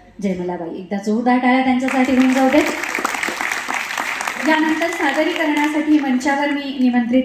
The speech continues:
करते आहे. तत्पूर्वी त्यांचा परिचय मी तुमच्या सगळ्यांच्या समोर करून देते आणि त्यांचा आपण सन्मानही लगेचच घेतो आहोत.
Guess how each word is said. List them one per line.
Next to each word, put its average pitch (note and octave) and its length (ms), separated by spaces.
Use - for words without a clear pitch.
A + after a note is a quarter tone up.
करते A#3 300
आहे. C4+ 560
तत्पूर्वी C#4+ 400
त्यांचा B3+ 280
परिचय C4 400
मी D4+ 120
तुमच्या C4 200
सगळ्यांच्या B3+ 380
समोर B3 220
करून A#3+ 280
देते A#3+ 500
आणि B3+ 240
त्यांचा B3 300
आपण B3 280
सन्मानही A#3+ 640
लगेचच A3+ 440
घेतो A#3 240
आहोत. A#3 240